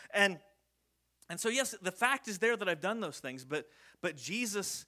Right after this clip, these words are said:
has stepped in and dealt with that. And so I stand before God guilt-free. He doesn't see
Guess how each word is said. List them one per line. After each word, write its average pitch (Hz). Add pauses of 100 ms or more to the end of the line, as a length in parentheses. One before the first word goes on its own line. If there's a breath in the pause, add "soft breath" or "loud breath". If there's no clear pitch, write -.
(120)
has 165
stepped -
in 180
and 147
dealt 165 (220 loud breath)
with 139
that. 120 (100)
And 151
so 151
I 185
stand 190
before 160
God 147 (1000 soft breath)
guilt-free. 196 (140)
He 214
doesn't 214
see 233